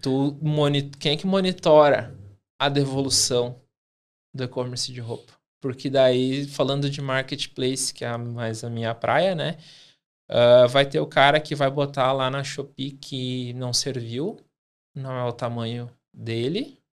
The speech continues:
Beleza, a Shopee vai mandar um código do correio e vai devolver.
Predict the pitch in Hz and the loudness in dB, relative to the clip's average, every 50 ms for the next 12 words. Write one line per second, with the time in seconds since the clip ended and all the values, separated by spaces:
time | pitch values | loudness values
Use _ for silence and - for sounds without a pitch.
0 | _ _ _ _ _ _ _ - 156 160 175 190 214 226 220 175 127 117 - - | _ _ _ _ _ _ _ -8 -6 -4 -2 0 0 0 0 0 -2 -4 -6 -8
1 | - - _ - 123 120 120 120 131 127 127 127 127 127 127 127 127 127 120 117 | -12 -14 _ -12 -10 -8 -8 -4 -4 -2 -2 -2 -2 -2 -4 -6 -6 -6 -8 -6
2 | 117 117 117 113 - - 117 113 117 113 117 113 117 113 - - - 156 147 156 | -6 -6 -8 -6 -6 -4 -4 -4 -6 -8 -10 -10 -12 -14 -14 -10 -10 -8 -6 -6
3 | 151 139 143 156 180 208 269 320 - _ _ _ _ _ _ _ _ _ _ - | -6 -4 -4 -4 -4 -6 -6 -8 -12 _ _ _ _ _ _ _ _ _ _ -10
4 | 175 170 160 151 147 147 151 160 175 214 269 302 269 208 202 208 | -6 -4 -2 -2 -2 -4 -6 -6 -6 -8 -8 -8 -8 -10 -10 -10